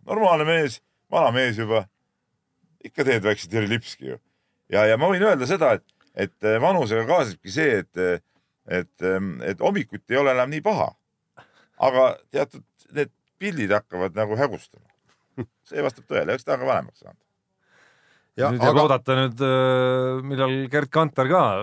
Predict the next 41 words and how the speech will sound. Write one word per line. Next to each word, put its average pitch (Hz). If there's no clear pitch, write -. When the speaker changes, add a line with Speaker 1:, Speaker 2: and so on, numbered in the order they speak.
Speaker 3:
Federerist 101
õppust -
võtab 92
ja, 92
ja 98
korralikumat 104
Terry 117
Limskit 117
ära 110
teeb 92
ükskord. 131
Speaker 1:
Eks -
ta 107
mingi 101
s-, 104
salatipsutaja. 82
<laughs> 139
Ei, 82
ei 87
lähe 95
ta 98
imidžiga 98
kokku. -
Speaker 2:
Aga 139
muidugi 185
tegelikult, 135
äh, 131
kui 123
võtta 131
see 110
Federeri 110
võit, 139
siis -
see -
oli 123
ikkagi, 104
ikkagi 107
võimas. 147
Ja 107
ta, 127
mul 151